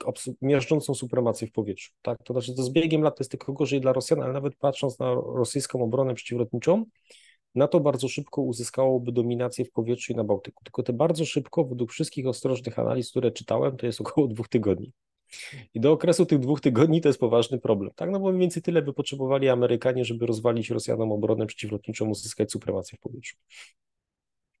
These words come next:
I teraz, czy ten plan miał szansę powodzenia?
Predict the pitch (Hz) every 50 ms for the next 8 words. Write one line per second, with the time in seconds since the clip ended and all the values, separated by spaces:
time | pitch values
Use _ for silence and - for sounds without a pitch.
0 | _ _ _ _ - 117 - 151 135 - - - - - - 180 190 175 - 170
1 | 165 160 151 139 123 - - 139 135 - 131 120 - 123 117 117 110 107 90 82
2 | 82 85